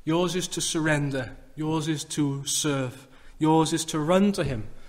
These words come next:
not into some slavery, not into servitude, but into his loving,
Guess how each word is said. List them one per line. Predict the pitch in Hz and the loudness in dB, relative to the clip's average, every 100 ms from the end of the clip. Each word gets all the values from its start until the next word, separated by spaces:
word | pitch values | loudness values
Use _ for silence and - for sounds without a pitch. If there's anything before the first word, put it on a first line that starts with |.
| - - | -18 -6
not | 196 220 233 - | 2 2 0 -2
into | 180 165 156 | -2 -2 -2
some | - - 151 139 | -2 0 0 0
slavery, | - 165 151 147 127 127 151 165 | 0 2 2 2 0 -2 -2 -2
not | 170 180 | -4 -4
into | 175 165 | -4 -6
servitude, | - 160 160 165 - 139 131 143 | -6 -2 -2 -2 -6 -4 -4 -4
but | 143 131 | -4 -4
into | 160 165 135 | -4 -4 -8
his | 131 135 131 | -6 -6 -6
loving, | 151 170 170 - 110 104 | -4 -4 -4 -6 -10 -12